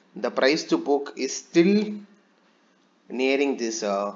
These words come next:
one point five digit mark. But if you see Thangamil Jewellery Limited, that is one of the another gold stock that we covered and which have already provided return. If you see Thangamil Jewellery, the price to book valuation is almost three times.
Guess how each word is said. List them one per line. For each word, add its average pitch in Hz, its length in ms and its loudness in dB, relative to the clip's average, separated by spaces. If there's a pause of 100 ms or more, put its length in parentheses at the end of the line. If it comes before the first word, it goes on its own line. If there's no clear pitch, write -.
one 110 200 -6
point 113 260 -6
five 101 200 -6
digit 98 280 -12
mark. 104 240 -6
But 110 140 -6
if - 80 -20
you 120 80 -10
see 165 220 0
Thangamil 147 440 2
Jewellery 123 220 -4
Limited, 123 400 -8
that 123 140 -4
is 131 100 -8
one 123 160 -4
of 139 100 -2
the 117 160 4
another 139 240 -4
gold 131 240 2
stock - 400 -2 (340)
that 117 200 -2
we 123 140 -2
covered 127 380 4
and 113 180 0
which 127 160 -6
have 131 160 -2
already 120 260 0
provided 120 300 -2
return. 110 360 -2 (280)
If 127 100 -10
you 135 80 -6
see 165 220 4
Thangamil 143 400 2
Jewellery, 135 240 0
the 147 140 0
price 135 320 0
to 139 100 -12
book 131 240 -6
valuation 131 320 -6
is 131 100 -16
almost 131 460 -6
three 139 160 -16
times. 110 480 -10